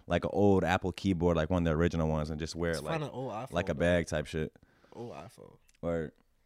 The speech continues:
Speaker 2: But
Speaker 1: Hell
Speaker 2: yeah,
Speaker 1: yeah.
Speaker 2: man, this fucking, this t-shirt shit, though, it's easy, man. Like, I was making cover art. I love making cover art 'cause this shit dope. I like seeing, um, I like seeing my art with the music. I like listen to the music first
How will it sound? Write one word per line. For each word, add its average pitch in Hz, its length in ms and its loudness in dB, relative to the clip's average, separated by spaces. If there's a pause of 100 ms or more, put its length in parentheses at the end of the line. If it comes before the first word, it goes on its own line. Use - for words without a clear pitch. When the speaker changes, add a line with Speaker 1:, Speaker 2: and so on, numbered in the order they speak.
(580)
Speaker 2:
But 147 160 -6
Speaker 1:
Hell 160 100 -2
Speaker 2:
yeah, 185 80 -2
Speaker 1:
yeah. 170 80 -6
Speaker 2:
man, 175 200 -6
this 165 120 -12
fucking, 165 320 -12
this 160 100 -12
t-shirt 165 440 -14
shit, 135 200 -16
though, 135 300 -12
it's - 240 -10
easy, 156 320 -10
man. 131 320 -12 (220)
Like, 123 280 -8
I 135 60 -6
was 147 80 -8
making 139 220 -10
cover 151 240 -8
art. 113 220 -8
I - 40 -12
love 165 220 -4
making 139 180 -8
cover 127 240 -10
art 104 140 -14
'cause 120 80 -16
this 120 80 -14
shit 107 160 -14
dope. 107 160 -12
I 101 60 -14
like 123 280 -10
seeing, 117 340 -12
um, 104 440 -14 (1080)
I - 60 -12
like 156 160 -4
seeing 160 180 -2
my 139 120 -2
art 123 240 -4
with 117 100 -8
the 107 120 -12
music. 123 480 -8 (280)
I 110 120 -8
like 127 120 -4
listen 123 260 -8
to - 100 -20
the 113 100 -10
music 127 340 -8
first 135 380 -6